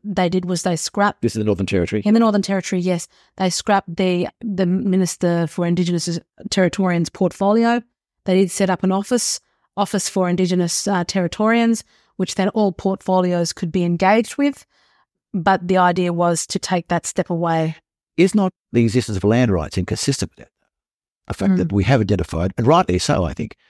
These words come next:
Speaker 1: Mm.
Speaker 2: the fact that prior ownership does still exist. And so
Speaker 1: Mm.
Speaker 2: there's a way in which there'll always be some special rights of indiv-, of, of groups of people.
Speaker 1: Mm.
Speaker 2: Well, I guess every, we're all landowners in some sense.
Speaker 1: Mm.
Speaker 2: But, uh, is that consistent with, uh,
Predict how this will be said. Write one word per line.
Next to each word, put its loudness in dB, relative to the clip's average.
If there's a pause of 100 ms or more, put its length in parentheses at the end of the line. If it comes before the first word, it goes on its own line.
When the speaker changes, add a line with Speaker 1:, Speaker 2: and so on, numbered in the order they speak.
(240)
Speaker 1:
Mm. 2
Speaker 2:
the 2
fact 0
that 0
prior 2
ownership 0
does 2
still -2
exist. 0
And -4
so 2 (320)
Speaker 1:
Mm. 0
Speaker 2:
there's 2
a 2
way 4
in 0
which -4 (640)
there'll 2
always 4
be -2
some 0 (420)
special -2 (760)
rights 0
of -4
indiv-, 2
of, 0
of 0
groups 2
of -2
people. -2 (220)
Speaker 1:
Mm. -6
Speaker 2:
Well, 2
I 2
guess 2
every, 0 (340)
we're 2
all 6
landowners 2
in -6
some 0
sense. -8 (180)
Speaker 1:
Mm. -8
Speaker 2:
But, -4
uh, -4
is 2
that 2
consistent -2
with, -6
uh, 0